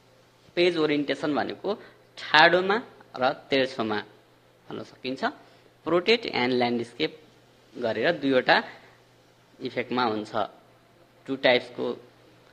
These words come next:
orientation छ हामीसँग। अब पोर्ट्रेट भइरहेको छ, अहिले चाहिँ हामी ठाडो इफेक्टमा चाहिँ यसरी देखिरहेको छ, देख्न सक्नुहुन्छ। यो पेज चाहिँ हाम्रो ठाडोमा छ। अब हामी यो पेजलाई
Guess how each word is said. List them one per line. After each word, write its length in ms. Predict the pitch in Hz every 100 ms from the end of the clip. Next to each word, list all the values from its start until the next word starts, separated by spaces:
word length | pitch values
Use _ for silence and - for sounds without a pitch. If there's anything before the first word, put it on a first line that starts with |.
| _ _ -
orientation 540 | 120 117 117 - 110
छ 80 | -
हामीसँग। 440 | 113 110 - 135
अब 960 | 214 - - - - - - 151 165 -
पोर्ट्रेट 440 | 208 220 220 226 240
भइरहेको 460 | 113 113 120 120
छ, 100 | 113
अहिले 240 | 127 135 147
चाहिँ 200 | 180 123
हामी 120 | 123 -
ठाडो 380 | - 139 143 143
इफेक्टमा 460 | 135 135 120 120 120
चाहिँ 180 | 127 120
यसरी 240 | 123 160 208 - - -
देखिरहेको 480 | 123 120 113 107 -
छ, 80 | 117
देख्न 220 | 120 123
सक्नुहुन्छ। 460 | 123 117 113 117 185 - - - -
यो 100 | 127 123 -
पेज 240 | 131 131
चाहिँ 140 | 139 107
हाम्रो 200 | 107 131 -
ठाडोमा 540 | - 123 127 120 113 107
छ। 120 | - - - _ _ _ _ _ _ _ -
अब 140 | 180
हामी 240 | 139 143 - -
यो 120 | 190 214 -
पेजलाई 600 | 180 156 131 113 113